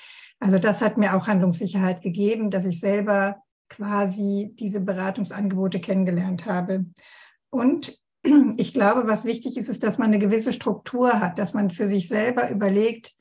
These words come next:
weil das ja so unvorbereitet kommt, wo habe ich die Adressen, wo habe ich, ähm, sag ich mal, eine Kamera, wo habe ich die Möglichkeit, vernünftige Dokumentation zu machen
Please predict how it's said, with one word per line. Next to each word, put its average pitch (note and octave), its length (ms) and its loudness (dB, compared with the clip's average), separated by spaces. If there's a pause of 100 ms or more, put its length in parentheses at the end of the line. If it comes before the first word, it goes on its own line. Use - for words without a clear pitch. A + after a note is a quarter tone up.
weil G#3+ 180 -2
das G3 180 0
ja F#3+ 120 -2
so F#3+ 100 -2
unvorbereitet F3 800 -2
kommt, - 560 -4 (300)
wo A#3+ 320 -2
habe - 220 -2
ich - 140 -6
die G#3 140 -4
Adressen, B3 680 0
wo G#3+ 200 0
habe G#3+ 220 -2
ich, - 320 -6
ähm, G#3 320 2
sag F#3+ 200 0
ich F#3 140 -2
mal, F3+ 240 4
eine F#3 240 0
Kamera, B3 560 0
wo G#3+ 160 -4
habe G3+ 180 -2
ich F#3 120 -6
die G#3 80 -6
Möglichkeit, G3 800 -2 (540)
vernünftige A3 520 -2
Dokumentation G3+ 800 0
zu B3+ 140 -4
machen G#3+ 500 -2